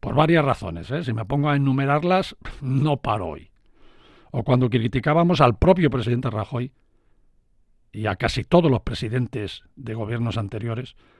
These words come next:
por no crear un ministerio de turismo independiente,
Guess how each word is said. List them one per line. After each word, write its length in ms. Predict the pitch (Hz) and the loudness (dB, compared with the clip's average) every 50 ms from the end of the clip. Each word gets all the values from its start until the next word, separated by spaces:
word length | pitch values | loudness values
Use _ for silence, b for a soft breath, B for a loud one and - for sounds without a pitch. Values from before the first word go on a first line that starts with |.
| b b b _ | b b b _
por 180 | - 131 113 113 | 0 0 2 4
no 220 | 123 139 147 135 | 4 4 4 4
crear 420 | - 139 123 120 120 127 127 - - | 2 0 2 2 2 0 -2 -4 -4
un 200 | - 127 135 135 | -2 0 0 2
ministerio 560 | 131 123 120 117 110 - - 139 123 123 120 | 2 0 0 0 -2 -2 -2 -2 0 0 0
de 100 | 117 117 | -2 -2
turismo 540 | 101 - 117 110 123 110 120 131 131 123 - _ | -4 -4 -2 -2 -2 0 0 -2 -2 -2 -4 _
independiente, 1300 | 131 127 127 120 110 113 113 107 - 117 95 104 101 95 110 117 107 92 90 - - - 135 123 - | -2 0 2 2 2 2 0 -2 -2 -4 -4 -4 -4 -4 -4 -4 -2 -4 -6 -10 -10 -10 -10 -10 -10